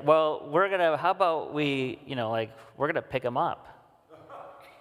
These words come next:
We're all gonna pick him up and we're gonna pray for him 'cause he's gonna be the guy on the mat." And, uh, I,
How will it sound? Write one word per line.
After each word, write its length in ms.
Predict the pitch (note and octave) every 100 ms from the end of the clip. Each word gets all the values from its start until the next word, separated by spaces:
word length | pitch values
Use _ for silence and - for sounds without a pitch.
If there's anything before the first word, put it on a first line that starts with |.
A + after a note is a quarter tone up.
| - - - - -
We're 140 | C3+
all 160 | D3+ F3+
gonna 160 | F#3+
pick 200 | - F3
him 140 | E3+ C3
up 240 | C3+ -
and 100 | C3
we're 140 | C3 C3
gonna 180 | B2+
pray 200 | A2 C#3+
for 140 | - G#2
him 320 | G2+ G#2 A2+ A#2
'cause 380 | A2+ G#2+ - _ _ _ _ _ _ _
he's 240 | - A#2+
gonna 100 | B2
be 100 | A#2+
the 120 | B2 B2
guy 160 | B2
on 80 | B2
the 80 | C3
mat." 340 | D3 - - - _ _ _ _ _ _ _ _ _ _ _ _ _ _ _ - - -
And, 520 | D3 D3+ D3 C#3+ C3 - -
uh, 80 | C3+
I, 640 | C#3 C3+ C3 B2+ - C3+